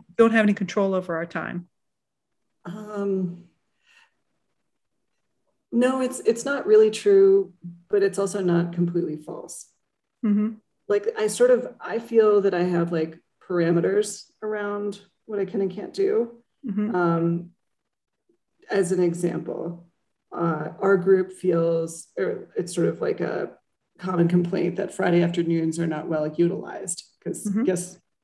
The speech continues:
Speaker 2: every single person wants Friday afternoon off.
Speaker 1: Mm-hmm.
Speaker 2: Um,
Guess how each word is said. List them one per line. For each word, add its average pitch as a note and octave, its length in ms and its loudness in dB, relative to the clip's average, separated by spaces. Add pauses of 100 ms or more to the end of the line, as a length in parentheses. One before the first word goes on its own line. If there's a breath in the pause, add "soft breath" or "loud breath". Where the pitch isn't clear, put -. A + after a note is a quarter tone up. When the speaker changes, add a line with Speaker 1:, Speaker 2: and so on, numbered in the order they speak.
(240)
Speaker 2:
every F3 180 0
single E3+ 220 0
person E3+ 300 -4
wants D#3 180 -6
Friday D3+ 260 -6
afternoon D#3 420 -4
off. E3 320 -8 (380)
Speaker 1:
Mm-hmm. A3+ 240 4 (160)
Speaker 2:
Um, E3+ 560 2